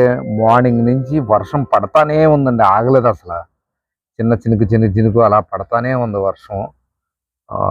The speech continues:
ఎయిర్‌పోర్ట్‌కి నేను వచ్చేటప్పుడు కూడా వర్షం అలా పడతానే ఉంది. ఇప్పుడు ఫ్లైట్ బయలుదేరే ముందు కూడా రెయిన్ అలా కంటిన్యూగా పడతానే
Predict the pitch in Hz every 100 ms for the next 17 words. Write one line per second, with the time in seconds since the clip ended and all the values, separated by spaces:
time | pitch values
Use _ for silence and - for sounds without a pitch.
0 | 50 87 85 - - - _ - 92 92
1 | 101 107 - 123 95 123 120 117 104 107
2 | 113 104 107 123 123 104 - 113 101 107
3 | 92 - 110 104 98 104 139 101 - 117
4 | 110 104 101 _ - - _ _ 104 107
5 | 113 107 113 107 117 113 113 110 110 117
6 | 135 117 107 _ _ _ _ 95 104 110
7 | 104 104 92 - 92 107 107 113 107 98
8 | 90 104 98